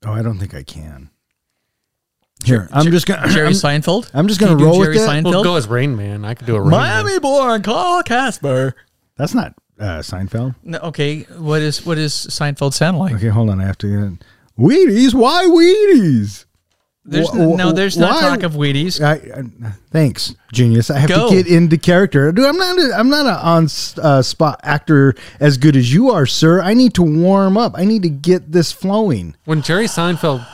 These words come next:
Speaker 3: listens to this, he's going to cry.
Speaker 1: Well, uh, hopefully. Jerry, why are you listening?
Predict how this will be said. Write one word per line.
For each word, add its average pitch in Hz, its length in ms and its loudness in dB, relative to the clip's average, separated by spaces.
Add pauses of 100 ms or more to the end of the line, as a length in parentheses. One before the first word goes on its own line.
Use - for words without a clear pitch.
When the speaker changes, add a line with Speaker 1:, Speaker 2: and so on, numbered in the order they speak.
Speaker 3:
listens 156 440 -2
to 175 80 -6
this, 175 260 -6
he's 147 200 -4
going 123 260 0
to - 60 -8
cry. 101 400 -6 (580)
Speaker 1:
Well, 139 360 -4
uh, 139 220 -6
hopefully. 143 680 0 (640)
Jerry, 285 460 2
why 294 160 2
are 320 80 2
you 320 160 0
listening? 349 760 -2